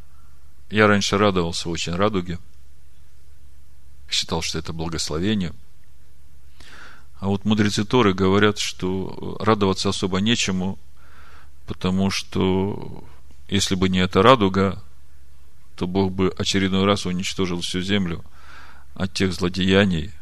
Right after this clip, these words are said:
которыми она уже наполнилась. Поэтому, когда видите радугу, благодарите Бога за милость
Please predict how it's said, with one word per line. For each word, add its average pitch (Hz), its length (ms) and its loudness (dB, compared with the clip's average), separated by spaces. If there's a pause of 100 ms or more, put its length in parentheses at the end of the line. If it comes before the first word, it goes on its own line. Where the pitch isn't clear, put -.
(1400)
которыми 95 480 2
она 90 180 4
уже 92 220 0
наполнилась. 73 680 -2 (580)
Поэтому, 98 680 2
когда 104 240 4
видите 98 320 4
радугу, 90 800 4 (200)
благодарите 104 680 6
Бога 95 260 4
за 101 160 4
милость 104 560 4